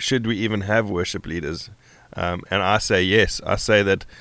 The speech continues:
um, you know, obviously all of us know the power of music, the power of, um, the ability for melody and, and these beautiful things to draw you close to the Lord. Um, all of those things are super important in the church.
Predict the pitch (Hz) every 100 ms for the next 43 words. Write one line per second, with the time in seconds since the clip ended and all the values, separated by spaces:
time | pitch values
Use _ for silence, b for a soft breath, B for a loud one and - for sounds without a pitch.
0 | B B - 101 98 - 98 98 98 -
1 | 117 117 - 107 107 117 107 98 101 104
2 | 101 92 - 101 101 92 101 101 101 101
3 | - 104 101 98 92 - B B B -
4 | 90 95 98 98 98 92 98 - 101 101
5 | 101 98 101 92 92 85 92 92 - 104
6 | 98 101 104 82 104 - 101 101 101 -
7 | 101 - 95 90 90 95 101 - B B
8 | B B _ _ _ _ - - 92 95
9 | 107 120 117 117 110 - 113 107 98 92
10 | 131 107 110 98 - 120 110 98 90 117
11 | - 101 90